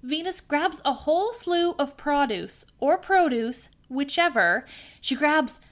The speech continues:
hundreds of seeds and chickpeas and lentils and beans and basically all forms of tiny vegetables and legumes,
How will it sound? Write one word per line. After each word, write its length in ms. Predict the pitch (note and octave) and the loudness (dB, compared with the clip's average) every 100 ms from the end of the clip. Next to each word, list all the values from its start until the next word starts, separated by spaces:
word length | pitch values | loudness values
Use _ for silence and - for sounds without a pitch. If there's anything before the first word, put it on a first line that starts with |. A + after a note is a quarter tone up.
| _ _ | _ _
hundreds 580 | - D#4+ G4 G4 G4+ C4+ | -6 -2 0 2 0 0
of 160 | A3+ F#3 | -4 -6
seeds 640 | - - G4 F#4 E4 G#3 | -6 -2 2 4 2 2
and 160 | G3+ G3 | -4 -2
chickpeas 680 | F4 F4+ - C#4 A3+ G#3 | -4 -4 -8 -6 -4 -4
and 140 | G#3+ G#3 | -6 -2
lentils 560 | C4+ E4 - A3 G#3 | -2 -2 -2 -2 -2
and 240 | G3 F#3 - | -4 -8 -4
beans 480 | D#4 D4+ D4 C4+ G3+ | -4 -4 -6 -6 -8
and 280 | F3 F3+ - | -12 -10 -2
basically 460 | F4+ D4+ D4+ C4+ | -2 -2 -6 0
all 220 | B3 A3+ | 4 4
forms 380 | A#3 - G#3+ G3 | 4 -2 -8 -6
of 220 | F#3 F3+ | -8 -8
tiny 340 | - G4 F#4+ E4 | -6 -4 -4 -2
vegetables 580 | A#3+ A3+ - G3+ G3+ G3+ | -2 -2 -4 -4 -4 -4
and 120 | F#3+ | -8
legumes, 840 | F#3+ F#3 A#3 E4 F4 F4 F4+ F4 | -8 -10 -10 -10 -10 -12 -14 -16